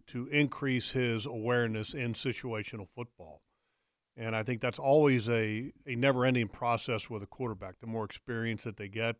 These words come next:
the, the better decisions that they make. And this past game, I kinda have a hard time pointing to this last game as evidence one way or another, just because of the concussion. And, uh,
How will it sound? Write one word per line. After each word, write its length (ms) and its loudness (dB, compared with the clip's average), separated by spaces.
the, 380 -6
the 60 -10
better 260 4
decisions 680 -2
that 200 -4
they 140 -6
make. 440 2
And 220 -2
this 80 -4
past 460 -2
game, 340 -2
I 200 -6
kinda 260 0
have 180 2
a 60 -2
hard 320 2
time 380 -2
pointing 380 0
to 120 -6
this 300 -2
last 400 0
game 260 -2
as 160 -6
evidence 480 -4
one 240 -4
way 140 -4
or 100 -6
another, 300 -6
just 300 -10
because 680 -6
of 180 -6
the 80 -12
concussion. 580 -12
And, 680 -2
uh, 500 -6